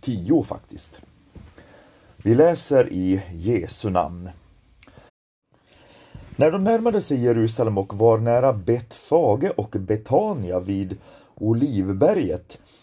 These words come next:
sände han iväg två av sina lärjungar. Eh, många menar att, eh, Betania var ett område på Olivberget snarare än en stad och att Betfage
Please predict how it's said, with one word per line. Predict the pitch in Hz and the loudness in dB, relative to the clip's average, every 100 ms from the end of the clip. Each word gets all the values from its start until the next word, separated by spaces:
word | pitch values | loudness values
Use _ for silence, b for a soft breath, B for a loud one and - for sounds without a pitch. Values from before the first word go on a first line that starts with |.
| b - | b -18
sände | - 95 95 95 95 | -4 -2 0 0 -2
han | 98 95 - | -2 -4 -6
iväg | 98 92 110 104 85 92 | -6 -2 2 2 0 -8
två | - 95 95 87 - | -6 2 4 2 0
av | 82 80 | 0 0
sina | 82 - - 85 82 82 82 - | -4 -12 -14 -10 -6 -6 -8 -12
lärjungar. | 85 82 85 92 104 104 - 92 90 - _ _ _ b b b b b b b b b b b b b b _ _ | -8 -2 0 2 2 2 0 -6 -12 -20 _ _ _ b b b b b b b b b b b b b b _ _
Eh, | 117 117 | 8 8
många | 120 156 208 247 | 8 4 4 0
menar | 175 147 156 143 | 0 0 2 2
att, | 135 - - | 0 -4 2
eh, | 120 117 117 113 | 6 6 2 -8
Betania | 92 127 127 - 131 180 190 190 208 202 - - | -6 -6 -6 -2 0 0 -2 -4 -4 -6 -12 -14
var | 107 120 | 0 2
ett | 123 127 - | 2 -2 -2
område | 190 165 120 131 190 240 165 | -2 -2 -2 0 2 4 2
på | - | 2
Olivberget | 165 117 107 90 107 101 92 | 0 2 0 0 0 0 -2
snarare | - 101 98 107 98 | -4 0 2 2 -2
än | - 92 90 90 | -4 -6 -6 -8
en | 92 90 | -8 -8
stad | 90 - - - 151 - 90 82 | -10 -14 -6 2 2 2 -4 -6
och | 95 | -8
att | 98 - | -8 -4
Betfage | 98 107 - 135 120 127 202 | -2 -2 0 4 4 2 -4